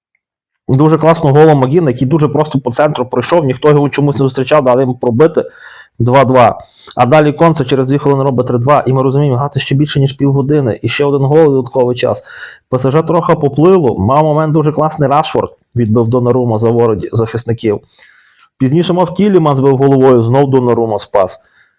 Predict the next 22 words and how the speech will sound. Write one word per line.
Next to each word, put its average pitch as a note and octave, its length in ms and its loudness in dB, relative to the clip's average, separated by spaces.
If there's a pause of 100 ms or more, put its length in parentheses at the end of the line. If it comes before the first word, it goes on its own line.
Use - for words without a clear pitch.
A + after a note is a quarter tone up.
(480)
Ще - 300 2
один G3+ 160 4
момент E3+ 260 2
в D#3 40 -14
кінці D#3 280 0
Асенсіо, E3 720 2 (380)
знов D3 220 2
Донарума C3+ 440 2
спас. G#2 440 -6 (920)
Ще - 220 0
один F3+ 160 2
момент D3+ 360 0
в A#2 120 0
Астон C3+ 260 0
Вілли, D#3 420 2 (140)
м'яч C#3 400 -4
влучив C3+ 600 -2
Пачо C3 340 2
в, A#2+ 200 -2
е, A#2 320 2
корпус D#3+ 580 -4
і, C#3 200 0